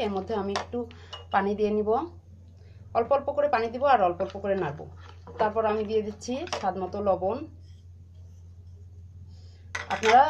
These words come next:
আপনাদের নিজেদের মতো লবণটা adjust করে নেবেন। এরপর আমি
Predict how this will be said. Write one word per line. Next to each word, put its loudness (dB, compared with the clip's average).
আপনাদের 0
নিজেদের 0
মতো -2
লবণটা 0
adjust -2
করে -4
নেবেন। 0
এরপর 2
আমি 0